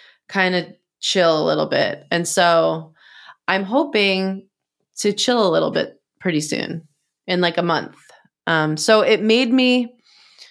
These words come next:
it made me really appreciate everything, like, you know, everybody else, and you don't know what's gonna happen. Like, I wouldn't wanna,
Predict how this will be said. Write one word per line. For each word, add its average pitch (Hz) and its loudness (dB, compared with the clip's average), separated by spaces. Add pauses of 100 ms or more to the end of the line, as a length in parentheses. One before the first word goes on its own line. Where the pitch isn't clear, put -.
(360)
it 208 4
made 220 4
me 208 2
really 208 2
appreciate 190 -2
everything, 180 0
like, 165 -4
you 165 -4
know, 151 -4
everybody 165 -4
else, 156 -2
and 160 -8 (100)
you 160 0
don't 165 4
know 165 4
what's 170 2
gonna 165 0
happen. 156 0
Like, 151 -2
I 185 2
wouldn't 208 -2
wanna, 165 -2